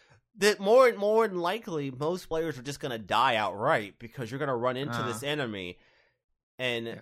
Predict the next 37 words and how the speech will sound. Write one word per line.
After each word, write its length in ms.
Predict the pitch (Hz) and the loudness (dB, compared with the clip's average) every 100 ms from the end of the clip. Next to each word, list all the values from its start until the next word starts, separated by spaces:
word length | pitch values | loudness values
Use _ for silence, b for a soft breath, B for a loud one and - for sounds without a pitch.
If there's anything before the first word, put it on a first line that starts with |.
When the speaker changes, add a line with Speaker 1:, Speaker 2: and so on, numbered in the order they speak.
| - | -8
Speaker 1:
they're 220 | 123 143 | -2 -2
gonna 240 | 143 139 | -2 -4
s-, 280 | 117 - - - | -4 -8 -12 -6
they're 140 | 135 | -4
gonna 180 | 143 127 | -4 -6
cast 600 | - 165 156 131 117 - | -6 0 2 2 -2 -8
this 160 | 120 104 | -8 -8
group 380 | - 131 143 139 | -10 -10 -10 -6
death 260 | 120 143 | -4 -4
spell. 360 | - - 104 98 | -10 -8 -6 -4
You're 180 | 110 160 | -4 -4
gonna 180 | 180 131 | -2 -2
get 240 | 131 - | -6 -2
fucking 380 | 151 143 - 135 | 0 0 -4 -6
unlucky, 760 | 117 107 135 156 101 92 110 _ _ _ _ _ _ | -4 2 2 2 -4 -12 -12 _ _ _ _ _ _
and 180 | 143 143 | -4 -2
it's 120 | 143 | -2
just 160 | 127 120 | -4 -2
gonna 140 | 143 | -4
Speaker 2:
Mm-hmm. 40 | 117 | 0
Speaker 1:
K 220 | 180 151 | 4 6
O 80 | 156 | 6
your 160 | 156 165 | 4 2
main 260 | 156 165 | 2 0
character. 480 | 165 214 196 175 143 | -2 -2 -2 -4 -4
Now 140 | 135 | 0
you've 240 | 143 139 139 | 0 -2 -4
just 240 | 139 139 | -4 -4
been 160 | 139 131 | -6 -6
sent 280 | - 139 117 | -4 -4 -4
back 300 | 117 123 - | -4 -4 -6
two 220 | 143 120 | -4 0
hours 320 | 110 110 110 | 2 0 -2
worth 160 | 110 107 | -10 -8
of 80 | |
fucking 300 | - 104 110 | -4 -4 -4
progress. 680 | 110 151 139 110 92 90 - | 2 4 6 2 -6 -8 -14